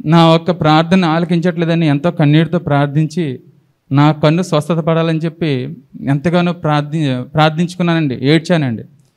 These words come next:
హాస్పిటల్కి వెళ్ళాను, మూడు హాస్పిటల్ తిరిగాను. ఈ లోకానుసారమైన ఈ శరీరంలో మరి ఈ, మరి వైద్యపరంగా అవసరం ఉంది.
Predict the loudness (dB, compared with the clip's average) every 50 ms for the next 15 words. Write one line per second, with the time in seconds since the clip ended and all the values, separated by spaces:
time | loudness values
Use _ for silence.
0 | _ _ _ _ _ _ _ _ _ -2 -2 0 0 0 0 0 0 0 -2 -2
1 | 0 0 0 0 -2 -4 -8 -12 -14 -8 -4 -2 0 2 2 0 0 -2 -2 -4
2 | -4 -2 -2 -2 -2 0 0 -2 -2 -2 -6 -8 -12 -18 _ _ _ _ _ -14
3 | -10 -4 -2 -2 0 0 2 0 2 2 2 2 2 2 2 2 2 0 0 -2
4 | -2 0 0 0 0 -2 -2 -2 -2 -4 -2 -2 0 0 0 -2 -2 -2 -2 -2
5 | 0 0 -2 -2 -4 -4 -6 -4 -4 -2 -2 0 2 2 2 2 0 0 0 2
6 | 2 2 2 0 0 0 0 -2 -2 -4 -6 -4 -2 -2 -2 -2 -2 -2 0 0
7 | 0 -2 -4 -6 -8